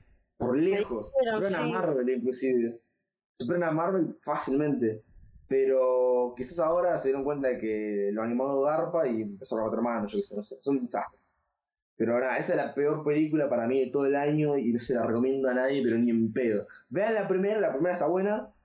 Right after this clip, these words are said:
Speaker 1: que se llama Mortal Kombat Legends Scorpion o Origin Scorpion, algo así, que está muy buena, es entretenida.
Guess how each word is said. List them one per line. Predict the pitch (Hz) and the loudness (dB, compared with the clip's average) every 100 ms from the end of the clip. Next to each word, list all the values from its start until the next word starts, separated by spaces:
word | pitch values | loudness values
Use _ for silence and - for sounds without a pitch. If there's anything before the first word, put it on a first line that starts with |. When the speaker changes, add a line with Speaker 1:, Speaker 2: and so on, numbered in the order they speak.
| - | -6
Speaker 1:
que | 131 | -2
se | 135 | 0
llama | 143 | 0
Mortal | 147 147 143 | 0 0 0
Kombat | 160 147 | 0 2
Legends | 160 170 175 165 170 | 2 2 0 -2 -2
Scorpion | - - 170 170 156 160 165 | -6 -2 -2 0 -2 -2 -2
o | 113 104 98 - _ - | -2 -2 -2 -8 _ -4
Origin | 165 165 147 | -2 0 0
Scorpion, | 123 - 165 127 131 | -2 0 0 0 0
algo | 143 143 | 0 0
así, | 170 156 | 0 0
que | 131 | 0
está | 127 | 0
muy | 127 131 | 0 2
buena, | 151 151 | 2 0
es | 147 | 0
entretenida. | 120 123 120 151 160 196 | 0 2 2 2 2 0